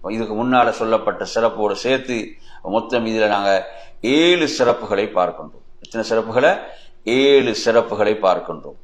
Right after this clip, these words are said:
அப்ப பரக்கத் என்று சொல்கின்ற போது, அதை ஓதக்கூடியவருக்கு, சூரத்துல் பக்ராவை விளங்கக்கூடியவருக்கு, அது அவர், அவரிலும், அவரது குடும்பத்திலும், அவரது செல்வத்திலும்,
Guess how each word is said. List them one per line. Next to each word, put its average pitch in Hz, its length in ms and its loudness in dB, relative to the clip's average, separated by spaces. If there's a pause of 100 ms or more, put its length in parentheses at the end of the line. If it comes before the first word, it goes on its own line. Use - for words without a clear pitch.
அப்ப 90 240 2
பரக்கத் 123 340 -2
என்று 101 200 -2
சொல்கின்ற 107 460 -4
போது, 92 440 -10
அதை 95 220 -4
ஓதக்கூடியவருக்கு, 95 840 -2
சூரத்துல் 95 440 -10
பக்ராவை 107 540 2
விளங்கக்கூடியவருக்கு, 104 1160 -4 (440)
அது 101 220 4
அவர், 98 280 2
அவரிலும், 107 540 2
அவரது 92 300 -2
குடும்பத்திலும், 120 680 -4
அவரது 95 320 -2
செல்வத்திலும், 110 680 -4